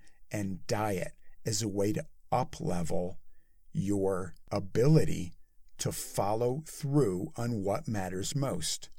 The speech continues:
Why are these three so important? Remember I said energy,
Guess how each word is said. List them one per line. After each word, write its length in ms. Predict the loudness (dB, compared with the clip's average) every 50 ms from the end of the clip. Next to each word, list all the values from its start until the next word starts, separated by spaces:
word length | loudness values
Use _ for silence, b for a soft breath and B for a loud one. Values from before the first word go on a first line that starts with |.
| -18 -18 -16 -16 -16 -16 -16 -18 -20 -20 -18 -18 -20 -20 -20 -20 -20 -20 -18 -16 -14 -14 -14 -14 -16 -18 -18 -18 -20 -18 -14 -10
Why 420 | -6 -4 -2 0 2 4 4 6 8
are 120 | 10 8
these 300 | 8 8 6 4 2 0
three 260 | -2 -2 0 0 2
so 300 | 2 2 2 2 2 2
important? 640 | 2 2 2 4 4 4 4 4 0 -2 -4 -6 -10 -14 -16 -20 -20 -20 -20 -20 -20 -20 -20 -20 -20 -20 -20 -12 -6
Remember 420 | -4 -2 0 0 2 4 4 4
I 80 | 6 6
said 380 | 4 4 4 2 2 0 0 0
energy, 600 | 0 2 2 2 0 0 -2 -2 -2 -2 -4 -6